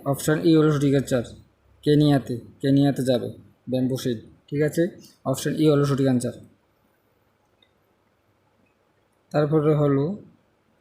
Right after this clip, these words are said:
মৎস্য চাষ জ্ঞান কেন্দ্র ভবন has been inaugurated in কৈলাসহর by। এটা মৎস্য জ্ঞান,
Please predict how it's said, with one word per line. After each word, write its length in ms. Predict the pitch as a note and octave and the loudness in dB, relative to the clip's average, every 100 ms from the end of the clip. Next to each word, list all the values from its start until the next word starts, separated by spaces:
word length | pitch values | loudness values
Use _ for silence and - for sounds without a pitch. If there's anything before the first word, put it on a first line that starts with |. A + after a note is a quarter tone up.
| _ _ _ _ _ _ _ _ _ _ _ _ _ _ _ _ A3 | _ _ _ _ _ _ _ _ _ _ _ _ _ _ _ _ -4
মৎস্য 420 | D#3 D#3+ - - D#3+ - | -2 -2 -2 -2 -2 0
চাষ 260 | D#3 D#3 - - - - - _ _ _ _ _ - C#3 | 2 2 -2 -10 -12 -16 -20 _ _ _ _ _ -6 2
জ্ঞান 320 | D#3+ E3 D#3+ | 4 4 2
কেন্দ্র 360 | D#3 D3+ D3 | 2 2 2
ভবন 380 | C3 C#3 C#3 C#3+ | 0 0 0 2
has 240 | C#3 C#3 C3 C3+ | 2 0 -2 -4
been 180 | D3 D3 - | -2 -2 0
inaugurated 540 | D3+ D3 C3+ C3+ B2+ C#3 | 0 0 0 -2 -2 0
in 100 | C3+ | 0
কৈলাসহর 520 | D3 C#3 C3+ C#3+ C3 B2 | 0 0 2 0 0 2
by। 240 | C3+ A#2 - - _ _ - | 2 0 -6 -20 _ _ -8
এটা 220 | C#3+ C#3+ | -2 -2
মৎস্য 520 | C#3+ D3 C#3+ - D3+ | 0 -2 -2 -2 -2
জ্ঞান, 380 | C#3 D3 C3 | 2 2 0